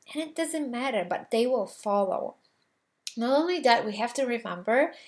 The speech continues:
that your partner, as every other single person on this earth, is your mirror. So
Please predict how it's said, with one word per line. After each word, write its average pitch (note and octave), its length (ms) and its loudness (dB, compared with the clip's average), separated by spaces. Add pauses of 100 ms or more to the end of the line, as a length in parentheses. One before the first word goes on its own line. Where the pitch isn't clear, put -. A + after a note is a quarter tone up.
(420)
that A3 300 8 (100)
your B3 200 8
partner, A3+ 720 2 (420)
as - 260 2 (180)
every A#3 460 4 (100)
other G3 260 4
single G3 460 0
person G3 420 -4
on F#3 200 -6
this F3 280 -4
earth, E3+ 300 -2 (100)
is G#3 180 2
your G#3 180 -6
mirror. F3 600 -8 (800)
So A3 340 10